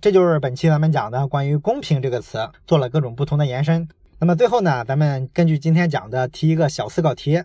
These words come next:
啊，这个思考题是这样的，就是环保人士呢，经常说呢，这个小动物啊都是有生命的，对不对？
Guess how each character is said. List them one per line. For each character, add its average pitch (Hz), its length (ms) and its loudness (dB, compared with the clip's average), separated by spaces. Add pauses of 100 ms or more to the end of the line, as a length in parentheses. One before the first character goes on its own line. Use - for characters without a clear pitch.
(200)
啊， 135 140 -2
这 165 100 0
个 180 60 2
思 190 140 -2
考 185 100 4
题 170 120 2
是 202 120 2
这 208 100 -2
样 180 160 0
的， 113 220 -6 (260)
就 151 80 2
是 147 60 2
环 240 260 0
保 196 160 4
人 127 160 0
士 208 160 -2
呢， 127 160 0
经 156 160 -2
常 143 100 0
说 160 220 0
呢， 107 240 -6 (160)
这 - 100 -8
个 135 120 0
小 120 200 -2
动 220 240 0
物 185 60 4
啊 123 140 0
都 165 120 -2
是 165 120 0
有 107 120 -4
生 196 200 -2
命 214 200 -4
的， 92 140 -10
对 131 80 -6
不 127 80 -4
对？ 143 180 0